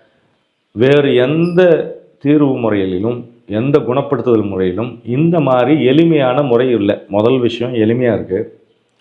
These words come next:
உட்கொள்வதற்கு எளிமை. பிறந்த குழந்தை முதல் எல்லாரும் எடுத்துக்கலாம். ஜட பொருட்கள், உயிரற்ற பொருட்களுக்கும் ஹீல் பண்ணலாம். நிலங்கள், செடிகள், கொடிகள் எல்லாத்தையும் ஹீல் பண்ணலாம். இது ஒரு, ஒரு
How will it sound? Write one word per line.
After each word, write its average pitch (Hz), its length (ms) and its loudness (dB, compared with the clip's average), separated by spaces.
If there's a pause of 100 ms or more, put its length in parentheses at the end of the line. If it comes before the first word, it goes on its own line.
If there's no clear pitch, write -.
(440)
உட்கொள்வதற்கு 120 760 0
எளிமை. 107 480 -2 (680)
பிறந்த 143 320 0
குழந்தை 131 360 0
முதல் 123 600 -2 (880)
எல்லாரும் 127 400 0
எடுத்துக்கலாம். 110 480 -4 (520)
ஜட 135 300 0
பொருட்கள், 110 560 -4 (100)
உயிரற்ற 143 440 2
பொருட்களுக்கும் 123 640 -2
ஹீல் 110 200 2
பண்ணலாம். 92 520 -8 (120)
நிலங்கள், 120 800 0
செடிகள், 117 580 0
கொடிகள் 117 640 0 (240)
எல்லாத்தையும் 143 400 0
ஹீல் 123 140 -2
பண்ணலாம். 87 360 -4
இது 151 280 2
ஒரு, 127 240 2
ஒரு 120 180 -4